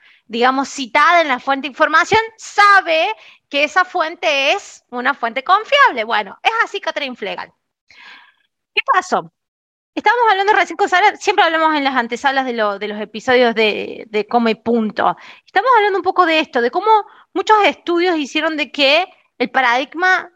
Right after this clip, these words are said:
científico, el paradigma de las ciencias médicas, observaron solo una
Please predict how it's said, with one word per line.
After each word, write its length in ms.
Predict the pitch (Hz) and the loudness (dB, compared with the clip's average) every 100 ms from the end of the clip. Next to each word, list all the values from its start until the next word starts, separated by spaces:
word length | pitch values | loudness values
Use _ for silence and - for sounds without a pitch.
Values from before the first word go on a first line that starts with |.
| _ | _
científico, 720 | - - 233 233 294 - 277 | -10 -4 -4 -4 -6 -6 -4
el 80 | 240 | 0
paradigma 540 | 226 208 233 277 294 | 2 2 0 -2 -2
de 60 | 277 | -2
las 120 | 220 | -4
ciencias 380 | - 254 240 269 | -6 -10 -6 -4
médicas, 640 | 269 277 254 - 269 311 - _ _ _ _ _ _ _ | 0 2 0 0 0 0 -8 _ _ _ _ _ _ _
observaron 720 | _ - - - 269 311 392 359 | _ -4 -2 0 2 4 0 0
solo 180 | 440 480 | 0 2
una 180 | 523 | 2